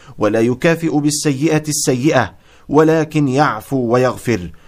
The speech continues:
أمته الحمادون، يحمدون الله في كل سراء، ويكبرون الله على كل نجد، يوضئون أطرافهم،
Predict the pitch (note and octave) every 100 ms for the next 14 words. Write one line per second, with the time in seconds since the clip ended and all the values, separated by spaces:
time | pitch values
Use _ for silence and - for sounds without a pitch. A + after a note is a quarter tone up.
0 | - - C#3+ C3+ F3 F3+ F3 D#3 D#3+ D3+
1 | C#3 C3 C3 A2 F#2+ E2+ - - - C#3+
2 | D3 F3 E3+ G3+ F#3+ E3+ F3 E3 E3 D#3
3 | E3 D#3 D3+ D3+ A#2+ C3 D#3+ D#3 - -
4 | - C3 D3+ D3 E3 C3+ E3+ F#3 F3 D#3+
5 | C#3 D#3+ D#3 D3+ C3+ C3+ C3 - B2+ A#2
6 | C3+ A#2 G2 A2+ F#2 F2 - - A2 C3+
7 | D3 B2 D3+ E3+ E3+ D3 C3+ C3+ D#3 D3+
8 | B2+ A#2+ G2+